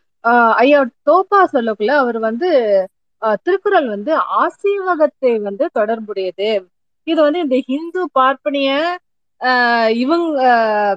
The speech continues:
ஆ, அந்த கொள்கையோட ரொம்ப முற்பட்டது அப்படின்னு சொல்லிட்டு அவரோட ஆசீவக ஆராய்ச்சியில திருக்குறளை வந்து ரொம்ப கனெக்ட் பண்றாரு. ஆ, அதை பத்தி நீங்க ஏதாவது ப-, படிச்சிருக்கீங்களா?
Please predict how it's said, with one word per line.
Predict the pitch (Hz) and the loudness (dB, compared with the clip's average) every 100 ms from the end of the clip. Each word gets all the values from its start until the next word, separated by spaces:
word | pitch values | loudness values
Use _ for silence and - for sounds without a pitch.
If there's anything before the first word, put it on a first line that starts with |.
| 185 | -4
ஆ, | 185 208 214 | -6 -2 -2
அந்த | 220 247 277 269 | -2 -2 -2 -4
கொள்கையோட | 262 294 302 330 302 285 359 403 320 _ _ - | -4 -4 -4 0 2 2 0 -4 -6 _ _ -10
ரொம்ப | 220 226 294 359 302 247 214 | -6 -4 -2 0 2 2 -2
முற்பட்டது | 202 254 - 262 220 196 220 214 190 _ _ 269 | -4 -8 -4 -4 -4 -6 -4 -2 -4 _ _ -4
அப்படின்னு | 302 370 | 0 0
சொல்லிட்டு | 339 277 349 | -2 0 0
அவரோட | 285 247 226 | 0 0 0
ஆசீவக | 208 196 277 - 403 370 320 277 | 2 2 0 -2 -6 -6 -4 -2
ஆராய்ச்சியில | 220 220 226 214 - 196 175 240 370 _ _ _ | 0 -2 -2 -6 -6 -10 -6 -6 -8 _ _ _
திருக்குறளை | 339 381 381 330 285 | -4 -2 0 0 0
வந்து | 226 269 302 | -2 -2 -4
ரொம்ப | 226 269 - | -2 -4 -4
கனெக்ட் | 220 254 - | -10 -8 -8
பண்றாரு. | 208 190 180 180 _ _ _ _ _ - | -4 -2 -2 -4 _ _ _ _ _ -6
ஆ, | 254 269 254 247 - | 0 2 2 0 -2
அதை | - 254 | -2 0
பத்தி | 285 294 | 0 0
நீங்க | 370 269 226 | 0 0 -2
ஏதாவது | 214 254 285 | 0 -2 -4
ப-, | 214 208 180 | -4 -4 -4
படிச்சிருக்கீங்களா? | 214 240 - 247 220 196 185 | -6 -6 -6 -10 -10 -10 -4